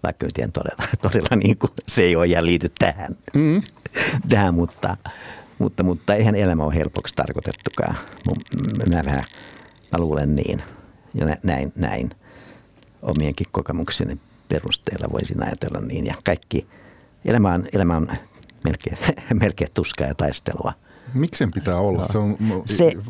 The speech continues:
Speaker 1: ei pitäisi olla niin, mutta näin se vaan on.
Speaker 2: Mm.
Speaker 1: Jotenkin se on. Joo, niin. Niin, äiti sanoi aina näin, että elämä on niin kuin taistelua – syntymästä hautaan saakka.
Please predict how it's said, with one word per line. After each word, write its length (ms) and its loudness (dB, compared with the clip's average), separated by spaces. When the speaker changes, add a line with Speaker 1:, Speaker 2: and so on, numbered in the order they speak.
Speaker 1:
ei 280 6
pitäisi 420 -2
olla 200 -2
niin, 220 -2
mutta 180 0
näin 220 6
se 120 -2
vaan 260 -2
on. 240 2
Speaker 2:
Mm. 120 -8
Speaker 1:
Jotenkin 400 0
se 220 -2
on. 180 0
Joo, 340 2
niin. 440 2
Niin, 400 6
äiti 260 4
sanoi 200 4
aina 160 2
näin, 240 2
että 380 -6
elämä 300 0
on 60 0
niin 100 -2
kuin 160 -4
taistelua – 600 -2
syntymästä 760 0
hautaan 600 -4
saakka. 560 -6